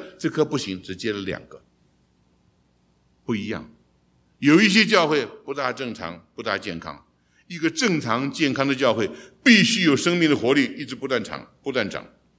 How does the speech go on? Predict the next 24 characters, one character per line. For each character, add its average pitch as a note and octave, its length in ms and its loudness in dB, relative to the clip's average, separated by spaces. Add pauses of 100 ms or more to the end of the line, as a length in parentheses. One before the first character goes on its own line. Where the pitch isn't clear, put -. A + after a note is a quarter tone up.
(2750)
我 D3 120 -2
们 E3+ 140 2
需 E3+ 140 -6
要 C#3+ 100 2
注 C3+ 160 -4
意 A#2+ 100 -2
这 - 80 -8
件 G#2+ 180 -4
事 F#2 140 -12
情， - 200 -16 (580)
这 A3 120 2
是 F3 140 2
圣 E3 260 2
灵 C3+ 140 0
的 B2+ 80 -2
工 C#3 180 -2
作， A#2+ 400 -6 (160)
这 E3+ 120 0
是 D#3+ 100 0
圣 F3 180 4
灵 D3+ 140 4
的 D3 60 -2
恩 F3+ 160 4
典， B2 340 2